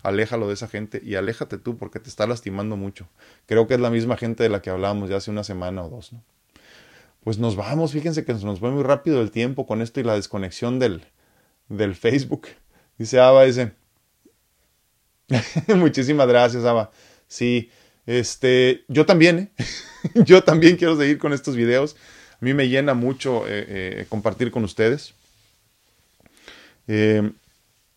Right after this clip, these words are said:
como lo decíamos al principio, ¿no? El, el, el, digo, al principio de estas pláticas, ¿no? Ya como tal, tom-, ya que tomaron forma, ¿no? Eh, decíamos, no sé cuánto tiempo vayamos a estar aquí, no sé cuánto, no, no sé en qué se vaya a convertir este espacio. Empezamos con seis días a la semana porque en ese momento era necesario. Había mucha incertidumbre,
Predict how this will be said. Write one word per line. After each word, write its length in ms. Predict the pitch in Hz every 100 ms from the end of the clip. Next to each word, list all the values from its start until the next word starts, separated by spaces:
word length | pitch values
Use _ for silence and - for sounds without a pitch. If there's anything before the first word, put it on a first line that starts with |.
| _ _
como 200 | 131 139
lo 60 | 135
decíamos 280 | 131 226
al 80 | 151
principio, 480 | - 113 180 214 139
¿no? 140 | 147
El, 240 | 127 117 104
el, 140 | -
el, 380 | 110 113 110 117
digo, 140 | 135
al 80 | 143
principio 320 | 117 104 123
de 60 | 123
estas 180 | 113 113
pláticas, 480 | 131 131 117 101 101
¿no? 160 | 104
Ya 220 | 92 98
como 220 | - 98 -
tal, 260 | 101 95
tom-, 260 | - 95 98
ya 140 | 92
que 100 | 113
tomaron 360 | 107 98 107 98
forma, 340 | 104 101 92
¿no? 120 | 101 - _ - _ _ _
Eh, 260 | - - 117
decíamos, 380 | 110 143 135 117
no 120 | 127
sé 160 | 139
cuánto 320 | 135 135 131 -
tiempo 300 | 131 127 117
vayamos 260 | 113 117
a 20 |
estar 220 | - 117 110
aquí, 340 | - 113 117
no 160 | 113 107
sé 160 | 113
cuánto, 320 | - 110 -
no, 160 | 98 117
no 180 | 127 131
sé 120 | 135
en 80 | 123
qué 160 | -
se 100 | 113
vaya 180 | 117 120
a 60 | 117
convertir 380 | 104 95 113 107
este 120 | -
espacio. 400 | - 104 104 107
Empezamos 400 | 98 104 120 117
con 140 | 113
seis 200 | 104 117
días 160 | 117 113
a 40 |
la 80 | 110
semana 400 | 98 98 107 110
porque 220 | 95 -
en 60 | 101
ese 120 | 98
momento 360 | 113 98 107 113
era 100 | 101
necesario. 500 | 87 87 95 104 101
Había 220 | 98 123
mucha 240 | 127 135
incertidumbre, 720 | 139 92 - 87 90 117 107